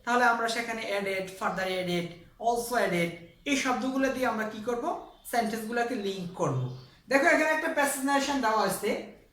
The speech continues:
যেমন প্যাসেজ ন্যারেশনটা হচ্ছে এরকম, "The old man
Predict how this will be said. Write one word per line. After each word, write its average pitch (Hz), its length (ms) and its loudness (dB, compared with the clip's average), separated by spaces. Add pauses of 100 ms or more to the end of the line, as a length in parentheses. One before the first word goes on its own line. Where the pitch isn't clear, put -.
যেমন 285 260 4
প্যাসেজ 311 300 2
ন্যারেশনটা 330 440 2
হচ্ছে 262 280 0
এরকম, 226 640 0 (420)
"The 285 100 8
old 320 340 8
man 349 120 -2